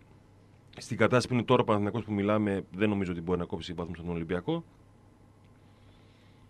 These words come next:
Υποδέχεται ο Ολυμπιακός στη Λαμία, στο Καραϊσκάκι, και θα πάει στο Κλεάνθης Βικελίδης.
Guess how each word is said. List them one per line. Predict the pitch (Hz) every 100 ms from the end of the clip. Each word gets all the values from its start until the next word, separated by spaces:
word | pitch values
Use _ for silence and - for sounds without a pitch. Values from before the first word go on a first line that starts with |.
| - - - - - - - -
Υποδέχεται | 123 110 120 139 123 117 117 107 92 - - -
ο |
Ολυμπιακός | 113 110 110 107 120
στη | 110
Λαμία, | 101 107 156 185 170 - - - - - - - - - - - - - - - - - - - -
στο | -
Καραϊσκάκι, | 101 101 101 - 165 165 160 - - - - - - - - - - - - - - - - - - - -
και | - 127
θα | 127
πάει | 135 143 147 117 - - - - - - -
στο | - 123
Κλεάνθης | 113 123 127
Βικελίδης. | 110 117 104 98 85 -